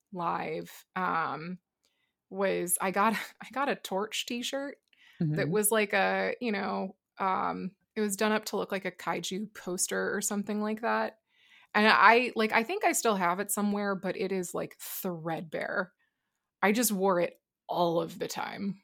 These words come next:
Speaker 2: Yeah. That's awesome. That's awesome. Uh, w-, uh, I wonder if that was something that maybe, like, Ryan Patterson made or something. I'm, I'd be curious.
Speaker 1: God, I have no idea. This would have been in, like, um,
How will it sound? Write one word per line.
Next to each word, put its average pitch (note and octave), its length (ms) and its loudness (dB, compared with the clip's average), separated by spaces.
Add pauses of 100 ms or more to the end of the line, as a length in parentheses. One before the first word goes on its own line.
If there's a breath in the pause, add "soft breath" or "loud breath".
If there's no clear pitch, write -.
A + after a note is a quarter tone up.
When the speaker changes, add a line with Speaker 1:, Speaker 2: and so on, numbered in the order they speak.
Speaker 2:
Yeah. C3+ 540 4 (1160)
That's C3+ 200 -2
awesome. A#2 500 -2
That's B2+ 200 0
awesome. C#3 360 0
Uh, - 120 2
w-, F3+ 160 0 (120)
uh, G#3 160 8
I C#3+ 60 4
wonder G3+ 200 2
if C4+ 120 -2
that F#3 140 4
was D3+ 140 -2
something D#3+ 180 -4
that D3+ 60 -4
maybe, C#3 200 -2
like, B2+ 160 -4
Ryan B2+ 240 -2
Patterson A#2+ 500 -2
made G#2+ 200 -8
or A#2+ 80 -4
something. B2 460 -8
I'm, C#3 100 -6 (200)
I'd B2+ 100 -6
be C#3+ 80 -12
curious. C#3 460 -4
Speaker 1:
God, G3 100 0
I A3 160 6
have A#3 240 2
no F#3+ 140 0
idea. F#3+ 260 2
This G3 140 -2
would C4+ 80 -2
have C#4+ 100 -2
been B3+ 160 0
in, A3+ 120 2
like, G3 240 -2
um, E3+ 540 -6